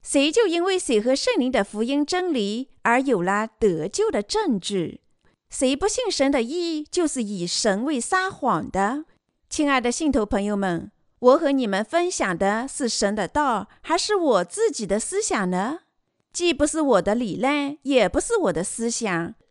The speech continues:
而是水和圣灵的福音真理。世上有许多人指责水和圣灵的福音，却并不了解它。主说，“我就是道路、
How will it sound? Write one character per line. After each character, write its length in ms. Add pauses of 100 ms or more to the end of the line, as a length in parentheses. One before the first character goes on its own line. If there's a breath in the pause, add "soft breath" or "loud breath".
(260)
而 200
是 180
水 220
和 180
圣 280
灵 120
的 140
福 160
音 240
真 300
理。 340 (420)
世 240
上 200
有 120
许 240
多 160
人 200
指 260
责 320
水 220
和 120
圣 240
灵 140
的 100
福 260
音， 340 (320)
却 240
并 220
不 80
了 260
解 200
它。 420 (360)
主 220
说 440 (180 soft breath)
，“我 240
就 220
是 140
道 300
路、 300